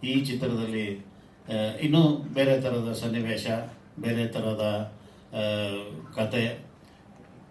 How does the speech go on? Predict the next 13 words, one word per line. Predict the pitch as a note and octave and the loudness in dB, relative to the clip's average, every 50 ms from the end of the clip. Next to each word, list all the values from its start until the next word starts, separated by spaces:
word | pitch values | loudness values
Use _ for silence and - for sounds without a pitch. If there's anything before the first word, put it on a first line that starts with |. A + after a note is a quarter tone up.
| - - - - | -20 -20 -14 -6
ಪಾತ್ರ | - A#2 B2 B2+ B2+ C#3 C3+ | -2 0 0 2 2 2 2
ಮಾಡೋದಕ್ಕೆ | C3+ C3 B2 B2 A#2+ A#2 A#2+ A#2 - A#2+ A#2 A2+ A2 - - - - - - - - - - | 2 2 2 2 2 2 0 0 -2 -2 -2 -2 -2 -4 -6 -12 -16 -18 -20 -20 -20 -12 -6
ಹೆಚ್ಚೆಚ್ಚು | - A#2+ A#2+ B2+ C3 C3 B2+ - C3 B2 A#2+ A2 - - - - - | -4 -4 -2 -2 -2 -2 -2 -2 -2 -4 -4 -4 -4 -8 -12 -10 -4
ಚಾಲೆಂಜನ್ನು | B2+ A#2 A#2+ C3+ C3 C3 B2 B2 A#2+ A#2 A#2 A2+ A2 G#2+ G#2 G#2+ | -2 0 2 2 2 2 2 2 0 0 0 -2 -4 -4 -6 -4
ನಮ್ಮ | A2 A#2 A#2 A2+ A2+ G#2+ G#2+ A2 G#2+ - - - | -4 -4 -4 -4 -4 -4 -6 -8 -8 -10 -8 -6
ಮುಂದೆ | C3 A#2 G#2+ A2+ A2 | -4 -2 -2 0 0
ಒಡ್ಡಿದ್ದು, | G#2+ A2 A2 G#2+ A2 G2+ G2+ G#2+ A2 A2 - - - - - - - - - - - | 0 -2 -2 -4 -4 -6 -6 -6 -6 -8 -8 -12 -16 -20 -20 -20 -20 -20 -20 -12 -6
ಆ, | B2 A2+ A2 G#2+ A2 A2 A2+ - - | -2 -2 0 0 0 -2 -4 -6 -8
ನಮ್ಮಿಂದ | - B2+ B2 B2 B2 B2+ A#2+ A#2+ A#2+ A#2+ A2+ A2+ - - - | -4 -2 -2 0 0 0 2 2 2 2 0 0 -4 -6 -6
ಕೆಲಸವನ್ನು | - B2 B2 A#2+ A#2 B2+ B2 A#2+ A#2 A#2+ A#2+ | -4 -2 -2 0 0 0 2 2 2 2 2
ತೆಗೆದಿದ್ದು, | - B2 A#2 A2 A2+ A2+ A#2 A#2 G#2+ G#2+ G#2+ G#2+ G#2 G#2 - - - - - - - - - - - - | 2 2 0 2 0 0 -2 -2 -2 -4 -6 -6 -6 -8 -10 -14 -20 -20 -20 -20 -20 -20 -20 -18 -10 -6
ಇದೆಲ್ಲದಕ್ಕೆ | A2+ A2 A2 A2 A#2 C3+ C3+ C#3 C#3 B2 A#2+ A#2+ | -4 0 0 4 4 6 6 6 6 4 4 2
ನಾನು, | A#2 A#2 A2+ A2+ A2+ A2 G#2 G2+ | 2 2 2 2 0 -2 -2 -4